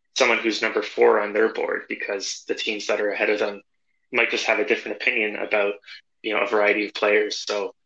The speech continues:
um, you know, for me on my list, I have, um,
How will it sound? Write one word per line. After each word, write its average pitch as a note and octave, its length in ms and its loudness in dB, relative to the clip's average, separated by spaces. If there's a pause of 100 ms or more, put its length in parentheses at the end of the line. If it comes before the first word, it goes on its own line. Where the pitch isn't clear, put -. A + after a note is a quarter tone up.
(420)
um, G#2+ 360 2 (300)
you B2+ 120 4
know, B2 120 4
for - 180 4
me C3+ 380 2
on A2+ 220 0
my A2+ 180 2
list, - 640 0 (600)
I B2 100 4
have, B2 400 0
um, A2 440 0